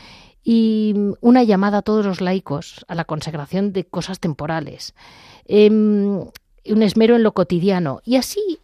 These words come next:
es como, de la mano de Santa Juana de Santal, funda las visitandinas, que como gran excepción de la época, que fue muy re-, muy revolucionario para el momento, em,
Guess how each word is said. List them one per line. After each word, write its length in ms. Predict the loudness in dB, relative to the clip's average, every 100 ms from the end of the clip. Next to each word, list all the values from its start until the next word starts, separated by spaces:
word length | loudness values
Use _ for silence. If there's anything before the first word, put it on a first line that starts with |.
| -12
es 160 | -10
como, 420 | -4 -2 0 -2 -4
de 160 | -4
la 100 | -2
mano 280 | 0 2 2
de 100 | 0
Santa 260 | -2 -6 -4
Juana 220 | -2 -2
de 40 |
Santal, 480 | -2 -4 -4 -4 -6 _
funda 640 | -18 -6 -2 0 -2 -4 -10
las 360 | -12 -10 -12 -10
visitandinas, 800 | -10 -6 -4 -2 -2 -4 -8 -18 -20 -20 -6
que 160 | -4 0
como 280 | 2 2
gran 280 | 0 0 0
excepción 500 | -2 -2 -4 -2 -2
de 100 | -2
la 120 | -4
época, 420 | -4 -4 -4 -6 -8 -18 -20 _ -2
que 120 | -2
fue 160 | 4 4
muy 160 | 4
re-, 140 | 4 2
muy 260 | 2 2
revolucionario 920 | 2 0 -2 -4 -10 -10 -6 -2 0 0
para 140 | -2
el 60 | -2
momento, 600 | -2 0 0 0 -2 -2 -16 -20 -20 -20 _ 0
em, 720 | 4 6 4 2 2 0